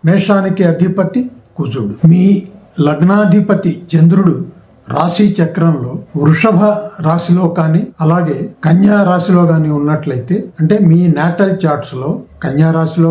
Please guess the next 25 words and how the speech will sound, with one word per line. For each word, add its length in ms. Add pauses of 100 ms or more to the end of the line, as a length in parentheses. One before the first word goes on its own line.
(120)
కానీ 220 (520)
వృషభ 360 (140)
రాశిలో 320 (100)
కానీ 180 (100)
ఉన్నట్లయితే 560 (140)
చంద్రుడు 400 (320)
అటువంటి 460 (200)
జాతక 240 (140)
చక్రాల 360 (100)
వారికి 280 (720)
రెండు 260
వేల 200 (300)
ఇరవై 240 (140)
ఆరు 140 (500)
ఫిబ్రవరి 520 (220)
మూడు 240
నుంచి 240 (180)
ఫిబ్రవరి 540 (240)
ఇరవై 340
మూడు 240
లోపు 240 (320)
ఉద్యోగం 400 (180)
వచ్చే 280
అవకాశం 480
ఉంటుంది. 340